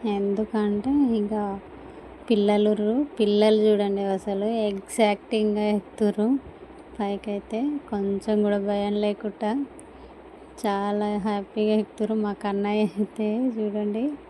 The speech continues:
చాలా భయపడుతుండు. ఇక ఫైనల్గా అయితే బాగానే ఎక్కిండు. నాకే చాలా భయం అయింది ఆ ఎక్కుతుంటే. చూడండి,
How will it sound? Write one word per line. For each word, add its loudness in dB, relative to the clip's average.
చాలా -2
భయపడుతుండు. 0
ఇక -2
ఫైనల్గా -2
అయితే -2
బాగానే -2
ఎక్కిండు. 2
నాకే 0
చాలా 4
భయం 2
అయింది -2
ఆ -2
ఎక్కుతుంటే. -2
చూడండి, -2